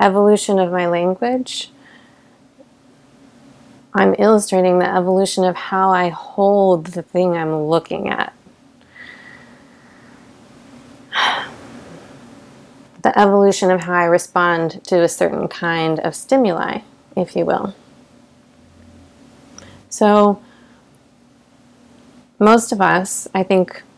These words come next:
most humans on the planet right now, I'm like, and maybe I shouldn't say most 'cause I don't wanna speak that into existence. <laughs> Okay, hang on. <sighs>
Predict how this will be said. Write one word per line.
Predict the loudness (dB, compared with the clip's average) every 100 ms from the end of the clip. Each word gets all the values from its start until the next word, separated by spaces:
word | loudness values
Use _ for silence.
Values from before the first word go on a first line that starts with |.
| _ _ _ _ _ -4
most | 2 2 2 -4
humans | -6 0 2 2 0 -2
on | -2 -2
the | -2
planet | -2 -2 0 -2 -2
right | -2 -2
now, | -4 -2 -2 -2 -6 _ _ _ _ _ _ _ _ _ _ _ _ _ _ _ 0
I'm | 2
like, | 2
and | 2
maybe | 0 2
I | 0 0
shouldn't | 0 -2 -2
say | 0
most | 0 0 -2
'cause | -4
I | -2
don't | -2
wanna | -2 -4
speak | -4 -6 -4
that | -4 -4
into | -4 -6 -6
existence. | -8 -8 -8 -8 -8 -10 -18 -12
<laughs> | -8
Okay, | -6 -4 -2
hang | 0 -2
on. | -4 -12 -10
<sighs> | -6 -6